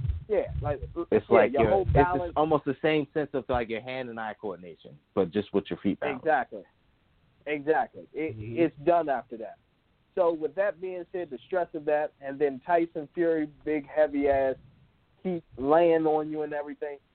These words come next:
Speaker 1: there was nothing else that he can do. But what he needs to do, since Floyd Mayweather decided he wanted to come to his rescue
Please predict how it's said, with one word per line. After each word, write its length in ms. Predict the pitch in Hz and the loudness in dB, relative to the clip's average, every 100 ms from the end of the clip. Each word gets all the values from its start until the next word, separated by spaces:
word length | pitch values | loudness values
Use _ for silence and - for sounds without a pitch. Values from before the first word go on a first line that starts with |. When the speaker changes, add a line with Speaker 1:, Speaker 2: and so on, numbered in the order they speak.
| _ | _
Speaker 1:
there 120 | 285 277 | -4 0
was 120 | 226 | 2
nothing 360 | 214 214 208 | 2 0 0
else 160 | 196 185 | -6 -4
that 140 | 180 165 | -6 -8
he 100 | 185 | -8
can 180 | 165 156 | -8 -4
do. 220 | 170 120 _ _ _ _ 147 143 | -4 -6 _ _ _ _ -16 0
But 280 | 185 180 160 _ | 2 2 -2 _
what 220 | 147 170 | -4 -2
he 160 | 160 208 | 0 0
needs 280 | 247 240 233 | 0 0 -2
to 80 | 202 | -4
do, 320 | 180 202 233 - _ | 0 0 0 -8 _
since 200 | 185 170 - | -2 -2 0
Floyd 320 | 196 190 180 | 2 4 4
Mayweather 480 | 180 185 180 175 175 | 2 2 4 0 -2
decided 480 | 156 - 175 165 147 | -6 0 2 4 0
he 140 | 170 | -4
wanted 320 | 170 165 160 | -4 -4 -4
to 80 | 147 | -6
come 360 | 123 175 175 160 | -6 -6 -6 -4
to 80 | 151 | -4
his 180 | 139 165 143 | -4 -6 -2
rescue 580 | 156 165 _ 180 175 | 0 0 _ -6 -4